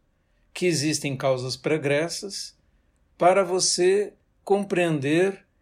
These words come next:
que, de alguma forma, o karma existe, funciona e passa adiante, porque existe continuidade,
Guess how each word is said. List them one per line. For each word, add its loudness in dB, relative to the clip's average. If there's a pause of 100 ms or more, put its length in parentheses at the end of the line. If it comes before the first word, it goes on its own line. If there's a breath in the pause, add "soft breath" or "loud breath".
(200)
que, -2
de 0
alguma 0
forma, 2
o -6
karma 0 (140)
existe, -6
funciona -6 (720)
e 0
passa 0
adiante, -2
porque -6
existe -8
continuidade, -6